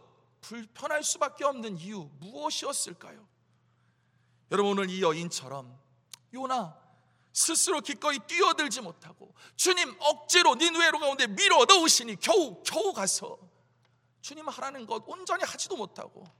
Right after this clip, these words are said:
자기 거 다 했다고 손 털고 나오지 않습니까? 그의 모습에 오늘의 내 모습이 겹쳐 보이기 때문은 아닐까요? 그래서 요나 보면 불편하지 않은가요?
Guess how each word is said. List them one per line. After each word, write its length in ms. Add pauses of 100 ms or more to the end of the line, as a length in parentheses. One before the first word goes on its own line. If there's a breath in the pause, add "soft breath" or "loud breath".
(160)
자기 260
거 140
다 180
했다고 400
손 220
털고 260
나오지 300
않습니까? 540 (1500)
그의 240
모습에 600 (960)
오늘의 460
내 140
모습이 440
겹쳐 460
보이기 320
때문은 380
아닐까요? 640 (1300)
그래서 380
요나 260
보면 440 (360)
불편하지 600
않은가요? 560